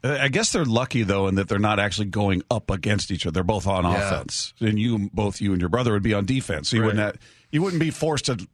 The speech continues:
Speaker 1: tackle your brother or sack your brother, whatever position he's playing. That would, that would really be odd.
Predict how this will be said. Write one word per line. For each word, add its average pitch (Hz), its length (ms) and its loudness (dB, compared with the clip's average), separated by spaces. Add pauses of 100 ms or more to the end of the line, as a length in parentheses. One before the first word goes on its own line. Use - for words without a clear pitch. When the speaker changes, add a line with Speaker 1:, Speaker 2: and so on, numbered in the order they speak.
(120)
Speaker 1:
tackle 147 380 2
your 117 120 4
brother 101 360 2
or 92 40 0
sack 123 380 2
your 127 100 0
brother, 104 380 0
whatever 104 320 0
position 110 380 0
he's 95 100 -2
playing. 98 240 0
That 147 160 2
would, 123 180 -2
that 123 280 0
would 92 180 -2
really 107 320 0
be 78 160 -2
odd. 64 240 -6